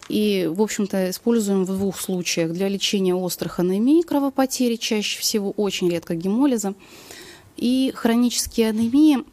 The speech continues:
м, это пациенты, которые получают, э, химиотерапию, полихимиотерапию, эм, которые вынуждены, м, переживать периоды после высокодозной химиотерапии, когда,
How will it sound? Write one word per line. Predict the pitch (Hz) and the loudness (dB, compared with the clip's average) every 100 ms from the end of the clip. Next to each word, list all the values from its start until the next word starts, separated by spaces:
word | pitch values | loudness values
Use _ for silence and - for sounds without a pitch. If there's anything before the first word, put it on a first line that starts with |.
| _ _ | _ _
м, | 196 190 185 | -2 0 0
это | 220 220 | -2 -4
пациенты, | 208 214 - 226 208 196 | -2 -4 0 0 2 0
которые | - 196 202 190 | -4 -6 -4 -4
получают, | - 196 202 - 202 180 170 _ | -4 -4 -2 -2 0 -2 -4 _
э, | - 180 175 175 | -4 -2 -2 -2
химиотерапию, | 175 - 208 196 196 - 208 202 - 196 | -6 -4 0 0 0 -2 -2 -2 -4 -6
полихимиотерапию, | - 196 185 175 - 190 185 180 190 180 180 - 190 180 170 - - - - - - | -2 -2 -2 -4 -4 -2 -2 -4 -4 -4 -6 -6 -4 -2 -4 -8 -16 -16 -18 -14 -6
эм, | 185 180 170 165 156 156 - - - - - | -4 -2 -2 0 0 -2 -6 -12 -12 -12 -6
которые | 180 - - 202 185 180 | -6 -6 -4 -2 0 -4
вынуждены, | 170 175 196 180 180 175 170 165 - | -4 -4 -2 -2 -2 0 0 0 -2
м, | 175 175 | -4 -4
переживать | 180 185 185 196 175 | -4 -4 -2 -2 -4
периоды | - 196 190 170 165 | -2 0 0 -4 -6
после | 175 - | -6 -6
высокодозной | 175 - - 196 190 185 180 | -4 -4 -2 0 0 0 0
химиотерапии, | 175 190 175 175 - 180 175 - 175 | -2 -2 0 0 -2 -4 -4 -4 -6
когда, | - 170 175 | -4 -4 -2